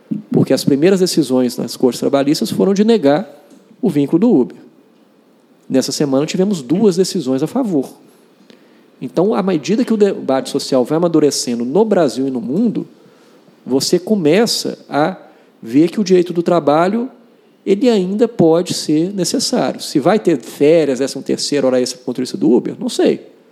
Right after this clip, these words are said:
Mas uma limitação de jornada, ou, em ve-, ou talvez um, uma garantia mínima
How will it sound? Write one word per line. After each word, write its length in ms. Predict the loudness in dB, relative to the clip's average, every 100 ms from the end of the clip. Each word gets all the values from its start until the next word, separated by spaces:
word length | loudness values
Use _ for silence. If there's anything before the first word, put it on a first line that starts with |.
| _ _ _ _
Mas 100 | -4
uma 100 | -2
limitação 500 | 0 0 0 0 -4
de 60 | -2
jornada, 560 | -4 -2 0 0 -4 -12 _ _ _ _ _ _ _ _ _ _ _ -2
ou, 160 | -2
em 40 | -2
ve-, 360 | 0 2 2 2
ou 500 | 2 2 2 -2 -6 -6
talvez 560 | 0 2 2 0 0 0
um, 240 | -4 -6 -8 _ -20 -6
uma 100 | 0
garantia 540 | 0 0 -2 0 0
mínima 640 | 0 0 0 0 0 -2